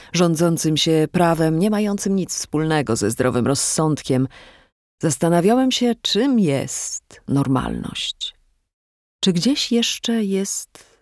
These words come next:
normalnie? Ona była moją nadzieją na to, że ludzie mogą jednak tacy być. Nocne, łatwe życie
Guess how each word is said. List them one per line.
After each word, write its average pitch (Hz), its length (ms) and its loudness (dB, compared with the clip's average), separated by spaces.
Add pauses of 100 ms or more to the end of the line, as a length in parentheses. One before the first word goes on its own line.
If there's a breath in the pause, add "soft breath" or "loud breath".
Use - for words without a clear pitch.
normalnie? 160 760 -2 (1500)
Ona 139 500 0 (600 soft breath)
była 139 360 2
moją 131 340 2
nadzieją 143 600 2
na 135 240 0
to, 113 220 -8
że - 440 -10
ludzie 139 520 -4 (800 loud breath)
mogą 139 400 -2
jednak 113 540 -6
tacy - 340 -8
być. - 540 -12 (1300)
Nocne, 226 600 4
łatwe 165 460 4
życie 160 680 2